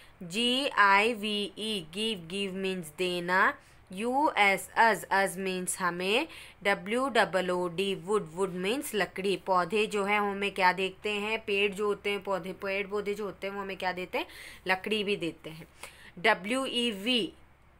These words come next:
हमें एम ए के ई, मेक, वी, यानी हम क्या बनाते हैं, चीज़ें, वस्तुएं बनाते हैं। टी एच आई एन जी एस, थिंग्स, थिंग्स मीन्स चीज़ें या वस्तुएं।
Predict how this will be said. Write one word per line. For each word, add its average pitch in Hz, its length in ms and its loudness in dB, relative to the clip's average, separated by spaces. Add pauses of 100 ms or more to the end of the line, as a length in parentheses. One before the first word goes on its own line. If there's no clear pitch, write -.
(420)
हमें 185 460 -4 (280)
एम 214 420 6
ए 214 380 2
के 202 260 4
ई, 196 360 -4
मेक, 202 540 0
वी, 165 480 -2
यानी 190 280 0
हम 208 300 0
क्या 202 220 8
बनाते 202 460 4
हैं, 247 160 0
चीज़ें, 214 440 0
वस्तुएं 226 480 0
बनाते 190 440 2
हैं। 165 220 -6
टी 220 480 -6
एच 202 480 0
आई 196 400 4
एन 196 340 -2
जी 185 220 -4
एस, 185 180 0 (100)
थिंग्स, 190 280 -8
थिंग्स 185 240 -10
मीन्स 233 240 -8
चीज़ें 185 420 -6
या 226 280 6 (460)
वस्तुएं। 180 640 -2